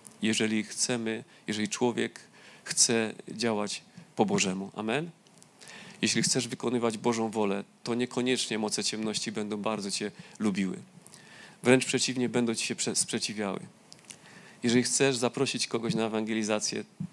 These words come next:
to nie myśl, że z otwartymi ramionami wszyscy polecą i będziesz musiał, w-, wiecie, pod-, wykreślać, bo, bo wszystkich nie zabierzesz. Amen? Będziesz musiał walczyć o to. Będziesz musiał stoczyć bój z jakimś księciem pewnie.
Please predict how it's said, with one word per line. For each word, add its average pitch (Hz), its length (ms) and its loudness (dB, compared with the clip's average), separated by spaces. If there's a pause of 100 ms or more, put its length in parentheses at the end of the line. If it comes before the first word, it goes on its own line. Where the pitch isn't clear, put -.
(160)
to 135 120 4
nie 160 160 2
myśl, 110 160 0
że 98 120 -2
z - 80 0
otwartymi 110 560 -4
ramionami 107 400 -2
wszyscy - 320 -2
polecą 113 360 0
i 107 40 -2
będziesz 101 260 -4
musiał, 107 360 -2
w-, - 420 -12 (580)
wiecie, - 280 0 (640)
pod-, - 260 4
wykreślać, 117 640 0
bo, 101 180 -4
bo 95 120 -6
wszystkich - 360 -2
nie 107 120 -2
zabierzesz. 101 580 -2 (260)
Amen? 139 340 0 (760)
Będziesz 113 260 2
musiał 107 240 0
walczyć 127 440 0
o 92 60 -6
to. - 160 -14 (720)
Będziesz 110 220 2
musiał 110 200 0
stoczyć 113 400 -2
bój 123 300 0 (680)
z - 80 -10
jakimś - 320 -2
księciem 101 460 0
pewnie. 98 340 -6